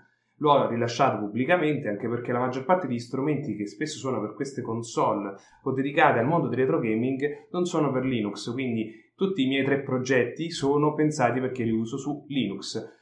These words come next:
Non voglio perdere tempo a installare delle software quando è un programmino di trenta righe,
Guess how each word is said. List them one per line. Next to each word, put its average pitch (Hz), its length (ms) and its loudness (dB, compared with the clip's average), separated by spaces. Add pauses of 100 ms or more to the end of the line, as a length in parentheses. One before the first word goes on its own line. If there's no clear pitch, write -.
(200)
Non 135 120 0
voglio 160 240 4
perdere 127 320 2
tempo 131 160 2
a 123 40 -2
installare 120 600 4
delle 110 180 -2
software 120 460 -4
quando 123 400 2
è 131 100 -2
un 123 140 0
programmino 135 560 0
di 107 420 -4
trenta 117 380 0
righe, 104 520 0